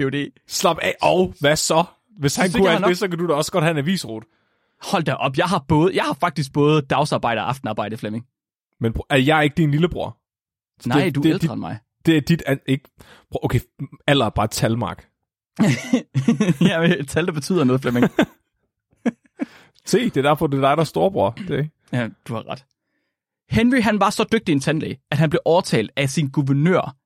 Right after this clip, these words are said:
Speaker 1: i Australien til at arbejde både i Sydney og i Goulburn,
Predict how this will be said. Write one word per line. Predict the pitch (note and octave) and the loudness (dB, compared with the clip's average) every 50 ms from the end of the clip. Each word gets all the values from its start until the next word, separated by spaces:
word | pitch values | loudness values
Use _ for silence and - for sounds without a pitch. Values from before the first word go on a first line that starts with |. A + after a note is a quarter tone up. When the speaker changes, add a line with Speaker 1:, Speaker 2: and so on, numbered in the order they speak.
| _ _ - | _ _ -4
Speaker 1:
i | B2+ C3 | -2 -2
Australien | A#2 A2+ - - D3+ C3+ G#2 F2 - - _ _ _ _ _ _ | -2 -2 -4 -6 -4 -4 -4 -4 -8 -10 _ _ _ _ _ _
til | - - F3+ | -2 0 0
at | - | 2
arbejde | - D#3 F3+ F#3 F3+ B2 A2 A#2 | 4 4 4 4 2 0 0 0
både | - - D3 D3+ D#3+ - - | 0 0 0 2 2 0 -2
i | - | -4
Sydney | - - - A#3+ A#3 - - A2 - _ | -4 -4 -4 -6 -4 -2 -4 -4 -2 _
og | - C#3 D3 E3 E3 - | 0 2 2 2 2 2
i | C#3 C3 A#2+ A#2 _ _ _ _ - | 0 0 0 0 _ _ _ _ 0
Goulburn, | - F3 G3+ G#3+ - C3 G2 E2+ - | 2 2 2 2 0 0 -2 -2 -4